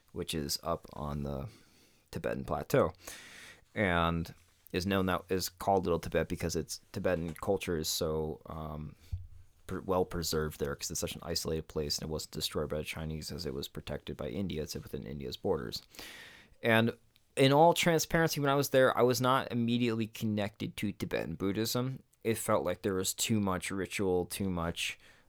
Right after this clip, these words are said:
esoteric hoopla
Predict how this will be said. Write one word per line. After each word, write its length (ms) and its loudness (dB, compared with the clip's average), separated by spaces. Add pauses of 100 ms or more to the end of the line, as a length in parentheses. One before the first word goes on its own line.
(160)
esoteric 880 0 (1400)
hoopla 640 2